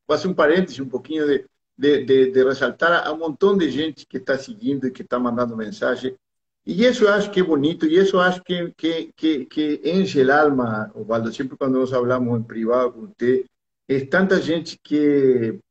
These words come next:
que, que lo sigue a você e que tem essa, essa condição. Agora, agora queria, se adelantou, mas le queria uma surpresa. Agora, armando a live, nervoso, com todas aquelas coisas,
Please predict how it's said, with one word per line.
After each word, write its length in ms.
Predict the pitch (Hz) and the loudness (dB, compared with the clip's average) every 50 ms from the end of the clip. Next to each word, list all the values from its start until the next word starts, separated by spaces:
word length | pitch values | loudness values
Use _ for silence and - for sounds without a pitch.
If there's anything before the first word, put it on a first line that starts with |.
| _ _ _ _ _ _ _ _ | _ _ _ _ _ _ _ _
que, 360 | _ - 135 143 139 135 131 131 | _ -4 -2 2 4 4 4 2
que 140 | 127 139 | 2 2
lo 120 | 143 151 139 | 2 0 0
sigue 320 | 143 - 214 214 196 180 | 0 -2 -2 2 2 2
a 40 | 147 | 2
você 440 | 120 - - - 139 147 156 151 - _ _ _ _ _ _ _ _ _ | 2 0 -2 0 2 2 0 0 -6 _ _ _ _ _ _ _ _ _
e 80 | - 127 | -8 -8
que 180 | 123 - 143 131 | -4 -2 -2 -4
tem 800 | - - 156 156 160 165 165 160 151 147 143 139 131 131 131 | -2 -2 -2 0 0 0 0 0 0 2 2 4 4 6 4
essa, 380 | 135 135 - - 139 131 127 - - | 4 2 0 -2 -2 -2 -2 -2 -2
essa 320 | 131 131 - - 135 127 | -4 -2 -2 -2 -2 -2
condição. 840 | - - 135 131 123 123 117 120 - 143 147 156 160 156 151 143 135 - _ _ _ _ _ _ _ _ | -2 -2 -2 -2 -2 -2 -4 -4 -4 -2 -2 -2 -2 -4 -6 -10 -12 -14 _ _ _ _ _ _ _ _
Agora, 460 | 139 139 160 185 190 190 185 180 180 170 - - 151 | -2 0 2 4 4 4 4 2 2 0 -2 -2 -2
agora 540 | 147 151 175 185 180 175 165 147 131 110 - _ _ _ _ _ - - 95 98 110 120 - - | 0 2 2 4 4 6 4 4 2 0 -6 _ _ _ _ _ -20 -20 -16 -16 -14 -16 -10 -4
queria, 480 | - 127 139 147 160 160 151 135 - - _ _ _ | -2 0 2 4 4 4 4 2 0 -4 _ _ _
se 120 | - - | 0 2
adelantou, 880 | 127 131 131 135 131 127 - - 160 175 180 175 165 147 123 107 - - _ _ _ _ 113 - _ | 4 4 4 4 2 0 0 2 2 2 4 4 4 4 2 2 -2 -8 _ _ _ _ -20 -14 _
mas 140 | 135 135 143 | -4 -2 -2
le 60 | 139 | 0
queria 220 | 143 156 156 165 | 0 0 2 2
uma 120 | 160 156 143 | 2 0 0
surpresa. 560 | 160 156 139 - - 120 110 98 90 - - _ _ _ _ _ _ | 0 -2 -4 -2 -4 -2 -2 -2 -4 -8 -12 _ _ _ _ _ _
Agora, 600 | - 147 196 214 233 214 196 170 143 123 117 - - - 117 | -6 0 2 4 4 4 4 4 2 0 -2 -6 -8 -8 -6
armando 360 | 120 123 135 147 156 151 139 | -4 -2 0 0 2 2 2
a 20 | 123 | 2
live, 640 | 123 131 147 156 156 143 135 131 113 113 107 - _ _ _ _ _ - | 2 2 2 4 4 4 2 0 -2 -6 -12 -16 _ _ _ _ _ -4
nervoso, 720 | 117 117 117 110 117 135 151 160 151 143 127 - 117 110 | -2 -2 0 2 2 4 6 6 6 6 4 2 -4 -8
com 140 | - 117 110 | -8 -6 -2
todas 180 | - 143 135 | 0 0 0
aquelas 260 | 131 131 123 120 123 - | 0 -2 -4 -6 -6 -4
coisas, 340 | - 135 147 143 147 151 | -2 0 0 0 -2 -6